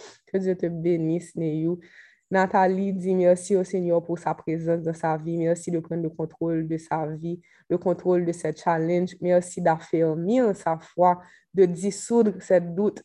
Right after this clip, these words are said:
Merci au Seigneur de redonner joie et de ma-, et de se manifester dans sa vie. Amen. Merci, merci Seigneur Jésus. Cynthia a dit qu'elle remercie le Seigneur pour toutes les personnes qu'il place dans sa vie pour l'aider à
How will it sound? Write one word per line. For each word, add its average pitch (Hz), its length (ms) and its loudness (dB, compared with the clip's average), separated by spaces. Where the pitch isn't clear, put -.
Merci 196 440 4
au 196 120 -2
Seigneur 180 460 2
de 170 140 0
redonner 175 880 2
joie 165 600 0
et 175 120 -4
de 180 100 0
ma-, 175 240 -6
et 185 100 4
de 190 120 2
se 180 140 -4
manifester 175 640 -4
dans 160 140 -4
sa 151 240 -4
vie. 165 420 -10
Amen. 165 460 -6
Merci, 185 680 0
merci 170 420 -6
Seigneur 165 380 -4
Jésus. 165 360 -6
Cynthia 196 460 0
a 180 80 4
dit 180 140 -8
qu'elle 180 160 -4
remercie 180 640 -2
le 175 140 -2
Seigneur 170 520 0
pour 285 180 0
toutes - 160 0
les 240 100 4
personnes 208 560 2
qu'il 180 200 -12
place 180 300 0
dans 170 140 -2
sa 165 240 0
vie 170 240 -6
pour 180 180 -4
l'aider 170 380 0
à 175 100 -2